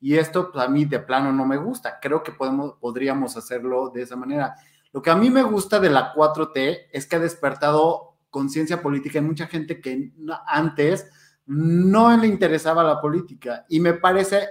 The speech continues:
fenomenal porque conforme van aprendiendo, ya sea en, en este etapa de, de transformación o no, de alguna manera lo,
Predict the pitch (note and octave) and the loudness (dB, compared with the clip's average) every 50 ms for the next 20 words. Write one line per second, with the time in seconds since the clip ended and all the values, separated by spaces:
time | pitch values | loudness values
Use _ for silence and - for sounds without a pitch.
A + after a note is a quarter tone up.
0 | - - - D#3+ E3+ F3 F3 E3+ F3 F3 F3 F3+ F3+ F#3 F3+ E3 - - _ _ | -10 -4 -2 0 2 2 2 2 2 2 0 0 0 -2 -2 -4 -8 -14 _ _
1 | _ _ _ _ - D#3 D#3 D#3 - D3 D3 - - C#3+ D3 D3 D3 C#3+ D3 D3 | _ _ _ _ 0 0 0 0 -2 -6 -8 -6 -6 -6 -6 -4 -2 -2 -2 0
2 | D3 D3 D3+ E3+ F#3+ G#3 A3+ A3+ - E3+ D3+ D3 D3 C#3+ C#3+ C#3+ C#3 C#3+ C3+ C#3+ | 0 2 4 4 4 2 2 0 0 0 0 0 2 2 2 0 0 0 0 0
3 | D3 F3 E3+ - - - _ _ _ B2+ C3 C#3+ D3 C#3+ - D#3 D3 D3+ D3 C#3+ | 0 0 -2 -4 -10 -18 _ _ _ _ -4 -2 -2 -2 -2 0 0 2 2 2
4 | C#3 C3+ C3+ C#3 A#2 B2 B2 A#2 A#2 A#2 A#2 A#2 A#2 - - C3 B2+ B2 A#2+ A2+ | 0 0 -2 -4 -6 -8 -6 -4 -4 -4 -4 -6 -8 -10 -8 -6 -4 -2 -2 -4
5 | G#2+ G2+ G2 F#2+ _ _ _ _ _ _ _ C3 A2+ - - A#2+ A#2+ - B2 A#2+ | -6 -8 -10 -16 _ _ _ _ _ _ _ -20 -14 -10 -8 -8 -6 -4 -4 -4
6 | A#2 A#2 A2+ G#2 A2 G#2+ G#2+ G#2+ G#2+ G#2 _ _ _ G#2+ A2 A2 G#2+ - A#2 A2 | -4 -4 -6 -8 -8 -12 -12 -12 -14 -16 _ _ _ -14 -14 -14 -12 -12 -10 -6
7 | A#2 A#2 A#2 A#2 - C3 B2+ B2+ C3+ - - - - A#2 A#2 A#2+ - - - - | -6 -6 -6 -6 -6 -6 -4 -4 -4 -6 -8 -12 -12 -10 -8 -8 -8 -8 -10 -14
8 | _ _ _ _ _ _ _ _ _ C#3+ D3 C#3+ F#3+ G3 G3 F3+ E3+ E3+ F3+ F3+ | _ _ _ _ _ _ _ _ _ -2 0 2 4 4 4 6 6 6 6 6
9 | F3+ E3 - - - | 4 2 0 -2 -6